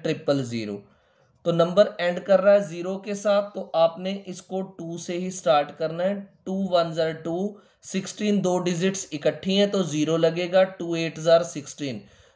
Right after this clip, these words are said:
जब भी दो डिजिट्स इकट्ठी डिवाइड होती हैं तो बीच में ज़ीरो लगता है।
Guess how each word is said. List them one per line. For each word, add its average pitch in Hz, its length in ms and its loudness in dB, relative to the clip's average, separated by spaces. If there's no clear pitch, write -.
जब 202 240 2
भी 262 100 0
दो 202 120 6
डिजिट्स 208 580 0
इकट्ठी 196 420 -4
डिवाइड 170 400 2
होती 160 300 -10
हैं 190 160 -6
तो 196 100 -6
बीच 160 240 -10
में 180 160 -8
ज़ीरो 139 360 -6
लगता 110 380 -6
है। - 140 -10